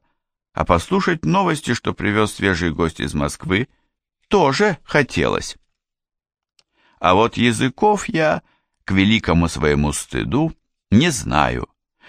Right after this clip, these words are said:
хотя по-настоящему пострадал от собственного невежества лишь однажды.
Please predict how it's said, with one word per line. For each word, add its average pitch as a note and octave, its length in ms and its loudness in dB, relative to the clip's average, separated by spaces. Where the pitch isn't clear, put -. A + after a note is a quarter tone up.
хотя E2+ 360 2
по-настоящему F2+ 920 2
пострадал F2+ 580 0
от D#2+ 140 -2
собственного D#2 560 -2
невежества F2+ 680 0
лишь F2+ 240 0
однажды. - 640 -2